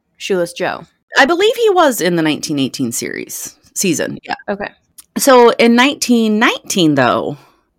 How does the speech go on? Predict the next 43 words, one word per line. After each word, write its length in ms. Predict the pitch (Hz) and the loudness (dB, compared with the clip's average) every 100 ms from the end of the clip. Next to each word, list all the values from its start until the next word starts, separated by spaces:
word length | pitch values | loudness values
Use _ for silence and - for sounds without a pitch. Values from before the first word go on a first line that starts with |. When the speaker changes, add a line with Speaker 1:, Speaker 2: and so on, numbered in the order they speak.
| _ | _
Speaker 2:
they 100 | 165 185 | 2 2
were 100 | 208 | 4
back 420 | 170 151 - - | 4 2 -2 -8
and 160 | 170 160 | -4 -2
they 100 | 185 | 0
were 160 | 240 285 | -2 -4
favored 720 | - - 175 185 170 156 147 | -4 0 2 2 2 0 -2
to 140 | 170 | -4
win 460 | 151 139 110 107 120 _ _ _ - | -2 0 -2 -4 -8 _ _ _ -8
the 100 | 139 | -4
World 260 | 127 113 - | -2 -2 -4
Series 680 | 110 85 57 - - - _ _ - | -6 -6 -8 -8 -10 -10 _ _ -8
Speaker 1:
Oh. 260 | 415 - - - | -6 -8 -14 -6
Speaker 2:
in 120 | 139 | -4
nineteen 340 | 117 - 123 104 | -4 -6 -6 -6
nineteen. 520 | - - - - 135 _ _ - | -8 -10 -16 -16 -20 _ _ -4
So 140 | 262 | 0
as 200 | 262 339 403 | 4 4 4
I 240 | 349 277 | 4 2
said, 360 | - 185 180 - - | 2 2 2 -2 -6
Comiskey 420 | 247 233 233 214 | 0 0 0 0
was 140 | 185 - | 0 0
said 160 | 160 | -2
to 60 | 151 | -2
be 100 | 147 | -4
kind 260 | 151 143 | -2 0
of, 160 | 135 127 | 0 0
uh, 260 | 117 87 127 _ _ _ _ _ _ | 0 0 -4 _ _ _ _ _ _
kind 120 | - 262 | -4 -4
of 60 | |
stingy 680 | - 180 180 185 185 196 202 | -2 2 4 4 2 2 2
with 180 | 190 - | 0 -2
the 80 | 185 | 0
money 320 | 196 208 208 | 2 2 0
when 140 | 208 | -2
it 140 | 208 - | -4 -6
came 300 | 208 208 214 | -8 -6 -4
to, 60 | 214 214 | -2 0
Speaker 1:
Mm-hmm. 180 | 202 190 202 _ - | 0 -2 -10 _ -10
Speaker 2:
to 120 | 208 | -6
just, 320 | 185 208 - 214 | 0 -2 -2 -2
you 120 | 185 | 0
know, 220 | 170 | 2